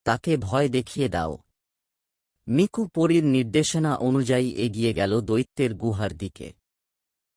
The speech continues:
গুহার সামনে দাঁড়িয়ে মিকু জোরে চিৎকার করে বলল, "দৈত্য, তুই যদি আমার সামনে আসিস, আমি তোর সব শক্তি কেড়ে নেব।"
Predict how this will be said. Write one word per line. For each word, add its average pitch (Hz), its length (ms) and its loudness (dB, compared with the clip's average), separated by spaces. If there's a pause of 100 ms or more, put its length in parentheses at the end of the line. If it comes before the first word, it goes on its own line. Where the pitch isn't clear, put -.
(200)
গুহার 151 400 0
সামনে 156 480 0
দাঁড়িয়ে 110 500 0
মিকু 127 320 0
জোরে 117 360 0
চিৎকার 147 460 -4
করে 117 260 -2
বলল, 110 440 0 (280)
"দৈত্য, 131 580 -2 (1000)
তুই 214 180 0
যদি 196 340 0
আমার 160 240 2
সামনে 156 460 -2
আসিস, 131 600 -4 (280)
আমি 170 220 2
তোর 185 200 0
সব 160 260 -4
শক্তি - 400 -6
কেড়ে 113 320 0
নেব।" 104 320 -2